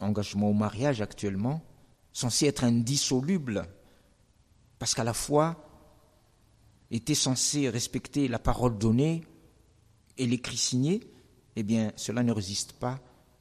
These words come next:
souvent aux épreuves de la vie. Et les statistiques montrent que les divorces ne cessent d'augmenter, touchant même les milieux chrétiens. Mais le Seigneur Jésus a vraiment donné de la valeur à la parole donnée.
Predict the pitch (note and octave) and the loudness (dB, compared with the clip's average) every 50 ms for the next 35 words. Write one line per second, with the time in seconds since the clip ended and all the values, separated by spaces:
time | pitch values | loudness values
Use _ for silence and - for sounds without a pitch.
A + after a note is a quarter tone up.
0 | _ - - - - A2 G2 G2+ A2 A2+ A2+ F#2+ G#2 G2+ - - A2+ G#2+ F#2+ F2 | _ -20 -12 -10 -8 -6 -2 2 2 2 2 0 -2 -6 -6 -4 -6 -6 -4 -4
1 | F2 F#2+ F#2 G2 F2+ F2+ F2+ - - - - - - _ _ - - B2 D3 D#3+ | -6 -4 -4 -6 -8 -10 -14 -16 -18 -20 -20 -20 -20 _ _ -6 0 0 0 0
2 | - C#3 C3+ D3 - - E3+ - - E3+ - - - G#3 - - D#3+ E3+ F3 E3 | 0 -2 -2 -2 0 0 -2 -2 -2 -4 -4 -4 -4 -6 -6 -4 -4 -4 -4 -4
3 | - G#2 F2 F#2 G2 - - - - - - - - - - - _ _ _ _ | -6 -10 -10 -12 -12 -12 -14 -14 -14 -16 -20 -20 -20 -20 -20 -20 _ _ _ _
4 | _ _ _ _ - _ _ _ _ _ - - C3 B2 A#2+ G#2+ G#2+ G2+ F2+ A#2+ | _ _ _ _ -20 _ _ _ _ _ 0 0 2 2 2 0 0 0 2 0
5 | C3 - - A#2+ G#2+ - - B2 - - A2+ G#2+ G2+ G#2 G#2+ G#2+ G2+ - - C#3 | 0 2 0 -2 -2 0 -2 -2 -2 -2 -4 -2 -2 -2 -2 -2 -4 -2 -4 -4
6 | D#3 E3 - _ _ _ _ _ - - - - _ _ _ - - - - - | -4 -4 -12 _ _ _ _ _ -20 -20 -20 -20 _ _ _ -8 -2 0 2 2
7 | - - D3 C#3+ C#3+ D#3 E3 E3 E3+ E3 E3 D3+ - - - - - - G#2 A#2 | 2 2 0 0 0 0 2 0 0 -2 -6 -8 -12 -18 -20 -20 -10 -4 0 2
8 | A#2 A#2 A2+ A2 A#2 B2+ B2 - - - A#2 - - - G2 F#2+ - - - - | 4 4 4 4 4 2 2 0 -4 -6 -6 -4 -4 -4 -4 -6 -8 -14 -20 -20
9 | - - - - - - - _ _ - - - - - - - A#2 C#3+ F3 G#3 | -20 -20 -20 -20 -20 -20 -20 _ _ -20 -20 -20 -20 -18 -8 0 2 4 4 4
10 | - G3+ F#3 F3+ D3+ B2 G#2+ A#2 A2+ G2+ - G#2 F2+ - - - - _ _ _ | 4 4 4 4 2 2 0 -2 -2 -2 -2 -6 -6 -8 -12 -20 -20 _ _ _
11 | _ _ _ _ - - - G#2 - A2 B2+ B2 B2 B2 G#2+ A2+ G#2+ G#2 A2+ B2+ | _ _ _ _ -6 -6 -4 -4 -2 -2 0 2 2 2 2 2 2 2 2 2
12 | A#2+ A#2 G#2+ G2+ F#2+ E2+ G#2 G2+ G2+ G#2 A2+ B2 B2+ B2 - - - - F#2+ G2+ | 2 2 2 2 0 -2 -4 -4 -2 0 0 0 0 -2 -6 -14 -14 -10 -10 -8
13 | G2 G2 - - - - - A2+ A2+ G#2 F#2+ G2+ F#2+ F2+ E2+ E2+ | -8 -2 -2 -2 -2 -2 -2 -4 -4 -4 -4 -4 -4 -4 -6 -8